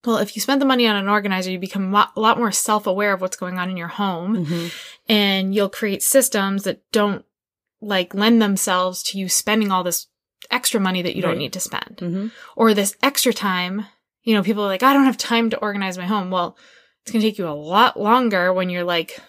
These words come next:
Speaker 1: neck deep in a bunch of junk in your house to try
Speaker 2: Right.
Speaker 1: and spend a year fixing it. Or when you go to
Speaker 2: Literally. Mm-hmm.
Speaker 1: move
Speaker 2: Yeah.
Speaker 1: and it's, like,
Speaker 2: Yep.
Speaker 1: a nightmare. It was so
Speaker 2: Mm-hmm.
Speaker 1: nice before we moved out here.
Speaker 2: Mm-hmm.
Speaker 1: We brought Sarah in to help us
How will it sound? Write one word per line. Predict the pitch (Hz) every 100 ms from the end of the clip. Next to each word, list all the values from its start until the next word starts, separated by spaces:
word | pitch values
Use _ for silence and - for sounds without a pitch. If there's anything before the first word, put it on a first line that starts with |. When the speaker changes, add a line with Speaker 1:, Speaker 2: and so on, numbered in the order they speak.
| _
Speaker 1:
neck | 190 196 196 -
deep | 185 214 208 -
in | 202
a | 175
bunch | 196 165
of |
junk | 160 226 226
in | 202
your | 170
house | 180 165 170
to | -
try | 196 185
Speaker 2:
Right. | 190
Speaker 1:
and | 180
spend | - 180 175 - - - - _ _
a | -
year | 165 233 262 175 147 156 _
fixing | - 214 190 180
it. | 151 -
Or | 214
when | 220
you | 220
go | 208
to | 202
Speaker 2:
Literally. | 185 226
Mm-hmm. | 277 214 196
Speaker 1:
move | 226 - - _ _
Speaker 2:
Yeah. | 180 165
Speaker 1:
and | 214
it's, | 202
like, | 185 180 - _ _ _
Speaker 2:
Yep. | 160 147 - -
Speaker 1:
a |
nightmare. | 190 220 247 202 -
It |
was | 233
so | - 269
Speaker 2:
Mm-hmm. | 254
Speaker 1:
nice | 233 233 -
before | 208 202 - 240 240
we | 226 220
moved | 202 208 208 190
out | 180 190
here. | - 311 240 196 185
Speaker 2:
Mm-hmm. | 147 156 160
Speaker 1:
We | 233 233
brought | 220 -
Sarah | - 208 196 -
in | 247 226 202 202 202 - - _ -
to | - 240 226 214 202 196 - _ _
help | - 254 240
us | 214 202 - -